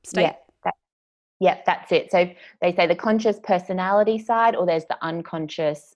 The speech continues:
Speaker 2: um, design side. So they're both really important. The first line, like, typically you're more aware of that part of your personality. So for you as a three five, you're probably more aware of the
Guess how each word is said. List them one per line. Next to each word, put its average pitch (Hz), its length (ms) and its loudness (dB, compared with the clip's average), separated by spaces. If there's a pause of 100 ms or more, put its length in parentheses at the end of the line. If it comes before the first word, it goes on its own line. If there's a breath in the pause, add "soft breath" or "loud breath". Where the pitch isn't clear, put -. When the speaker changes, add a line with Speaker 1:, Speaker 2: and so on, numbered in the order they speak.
Speaker 2:
um, 143 400 -8
design 147 720 -4
side. 90 480 -4 (320 loud breath)
So 208 140 2
they're 202 140 6
both 214 280 2
really 240 280 6
important. 190 440 4
The 196 160 -2
first 180 300 4
line, 180 220 0
like, 170 180 -6
typically 185 400 -4
you're 165 120 -2
more 160 360 2
aware 151 480 2
of 185 140 -4
that - 200 -2
part 160 160 -6
of 151 100 -10
your 156 100 -6
personality. 165 800 -4 (240 loud breath)
So 202 120 2
for 196 100 0
you 320 140 6
as 240 120 4
a 208 80 6
three 208 220 2
five, 190 300 2
you're 180 80 -4
probably 196 420 2
more 170 300 0
aware 151 380 0
of 151 160 0
the 147 300 0